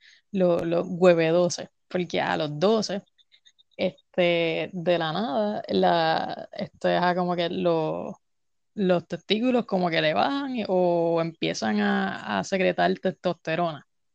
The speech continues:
Y ahí, plap, todo crece y se pone en su sitio. Este,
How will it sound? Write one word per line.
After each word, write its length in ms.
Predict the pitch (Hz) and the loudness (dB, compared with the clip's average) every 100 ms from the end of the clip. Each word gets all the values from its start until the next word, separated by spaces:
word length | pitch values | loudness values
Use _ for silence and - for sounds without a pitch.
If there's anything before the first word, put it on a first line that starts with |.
| _ _ _ _ _ _ | _ _ _ _ _ _
Y 140 | 196 170 | 2 4
ahí, 340 | 156 190 262 285 | 4 4 0 -4
plap, 240 | - 349 - _ _ _ - | -2 -2 -2 _ _ _ -8
todo 300 | - 180 196 | 2 4 4
crece 380 | 196 226 285 - | 2 2 0 -2
y 60 | 262 | -2
se 300 | - 190 180 | 2 2 4
pone 200 | 175 185 | 2 0
en 80 | 214 | 0
su 180 | 254 240 | 0 0
sitio. 480 | 180 175 160 - - _ _ _ _ _ _ _ _ _ _ _ _ _ - | 0 0 0 -6 -12 _ _ _ _ _ _ _ _ _ _ _ _ _ -10
Este, 1000 | 202 - - 175 165 160 160 - - | -10 -8 0 2 4 0 -2 -6 -8